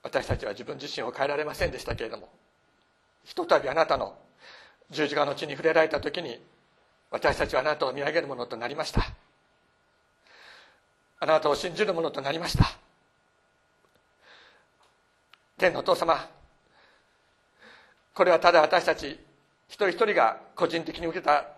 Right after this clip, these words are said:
だけではなく、あなたの民全体に与えられた絶大な恵みだったということを、私たち知ることができるよう導いてください。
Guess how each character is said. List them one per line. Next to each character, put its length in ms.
だ 140
け 80
で 80
は 80
な 140
く、 120
あ 100
な 100
た 100
の 120
民 140
全 200
体 220
に 240
与 260
え 20
ら 120
れ 100
た 220
絶 220
大 160
な 80
恵 220
み 80
だ 100
っ 60
た 120
と 100
い 60
う 40
こ 100
と 140
を、 240
私 240
た 100
ち 60
知 100
る 80
こ 80
と 80
が 60
で 100
き 100
る 60
よ 60
う 40
導 240
い 40
て 80
く 60
だ 80
さ 140
い。 160